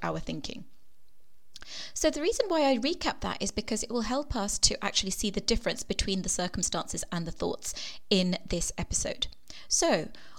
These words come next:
often what we do is we try to change our circumstances. So, for example, "This food regime isn't working for me, so I'm going to change my food regime." I mean, this is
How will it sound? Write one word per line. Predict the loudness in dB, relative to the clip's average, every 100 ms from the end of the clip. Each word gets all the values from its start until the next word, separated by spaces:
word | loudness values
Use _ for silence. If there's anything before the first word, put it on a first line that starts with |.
| 2
often | 2 4 4
what | 4 6
we | 4
do | 4 4 4 2 -2 -4 -10 2
is | 4 6 2 0
we | 0 0
try | 2 2 4
to | 4
change | 6 6 6 4
our | 4 4 4 4 4
circumstances. | 6 6 6 0 2 0 0 -4 -4 -6 -8 -12 -4
So, | 4 8 10 10 6
for | 2 2
example, | 2 2 0 -2 -2 -2 -2 -6 -8 -10 -10 -2
"This | 2 2
food | 4 4
regime | 8 8 8 8 6
isn't | 4 4
working | 6 6 6 0
for | 2 2 4
me, | 2 2 0 -6
so | 2 6 6 6
I'm | 2 4
going | 4 4 2
to | 2
change | 2 2 -2
my | -4
food | -4 -6 -4
regime." | 0 0 0 -6 -10 -10 -10 -10 -10 -10 2
I | 6
mean, | 6 6
this | 6 4
is | 4